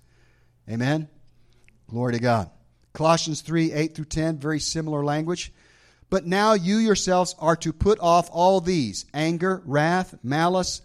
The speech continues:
blasphemy, filthy language out of your mouth.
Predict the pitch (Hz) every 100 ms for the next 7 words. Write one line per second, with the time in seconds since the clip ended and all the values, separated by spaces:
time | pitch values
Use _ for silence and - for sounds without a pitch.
0 | _ _ 131 170 175 175 175 185 180 _
1 | _ _ - 180 180 185 165 175 180 175
2 | 170 175 160 165 156 156 175 180 -